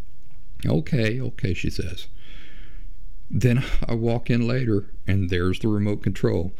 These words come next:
jammed down into the recliner, smushed down into the recliner again.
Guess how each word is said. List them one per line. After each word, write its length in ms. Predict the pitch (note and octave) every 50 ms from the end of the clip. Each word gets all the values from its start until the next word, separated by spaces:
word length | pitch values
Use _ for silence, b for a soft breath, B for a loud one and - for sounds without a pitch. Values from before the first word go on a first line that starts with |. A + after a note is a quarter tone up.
| B B B B B B
jammed 440 | - G2 F#2+ - F#2 F#2 F#2+ G2 F#2+
down 240 | F#2+ G2 F#2+ G2+ G#2
into 340 | G2 G#2 G2 G2 A2 A2 G#2
the 260 | G#2 G2+ G#2 G#2+ F#2 - - - - - - - -
recliner, 600 | A2 F#2+ - - A#2 G2 F#2 F2 E2+ F2 A2+ D3 - - - - - - - - - - - - -
smushed 840 | - - - - - C#3 C3+ C3 B2 A#2 - - - - - - B2
down 220 | G#2+ G2+ G#2+ G#2+ G#2+
into 160 | A2+ A2 G#2
the 60 | A2
recliner 580 | G#2+ G2 F#2+ - - G2+ F2+ E2 - - - - - - b b b b b b b
again. 520 | - A2+ C3+ C#3+ F3+ G3 A2+ B2 A2+ -